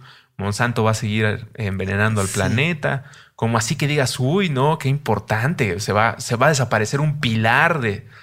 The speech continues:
Speaker 1: de
Speaker 2: Sí.
Speaker 1: el cosmos, pues no, ¿eh?
Speaker 2: X, X tu
Speaker 1: Entonces,
Speaker 2: existencia.
Speaker 1: si quieres jalarle,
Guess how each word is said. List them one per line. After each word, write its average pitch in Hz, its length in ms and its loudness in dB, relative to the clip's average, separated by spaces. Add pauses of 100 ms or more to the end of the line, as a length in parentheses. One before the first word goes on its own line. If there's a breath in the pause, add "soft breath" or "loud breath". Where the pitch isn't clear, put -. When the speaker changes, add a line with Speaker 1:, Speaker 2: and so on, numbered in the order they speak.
(240 loud breath)
Speaker 1:
de 95 440 0 (200)
Speaker 2:
Sí. 139 80 -4
Speaker 1:
el 120 180 -4
cosmos, 165 500 2 (260)
pues 113 260 -2
no, 151 300 4
¿eh? 123 200 4
Speaker 2:
X, - 400 -6 (160)
X 135 460 -8
tu 117 100 0
Speaker 1:
Entonces, 117 220 0
Speaker 2:
existencia. 123 600 -8
Speaker 1:
si - 100 -8
quieres 151 320 0
jalarle, 127 800 0